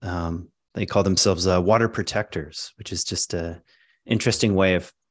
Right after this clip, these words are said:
just affirming what you're saying. There's a kind of fierce protection of the vitality of life that is embodied. Um,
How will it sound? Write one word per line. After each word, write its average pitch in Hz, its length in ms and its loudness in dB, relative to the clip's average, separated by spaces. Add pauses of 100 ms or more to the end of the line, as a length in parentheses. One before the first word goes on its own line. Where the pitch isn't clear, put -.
(400)
just - 240 -2
affirming 117 420 2
what 87 120 -2
you're 87 100 -4
saying. 87 440 -2
There's 82 200 -4
a - 40 -6
kind 92 240 -2
of 85 80 -4
fierce - 760 0 (380)
protection 92 760 -2
of 87 280 -4
the 92 80 -4
vitality 87 720 0
of 80 120 -6
life 85 540 -4 (580)
that 87 360 -2
is 95 160 0
embodied. 85 680 -2 (480)
Um, 82 580 -6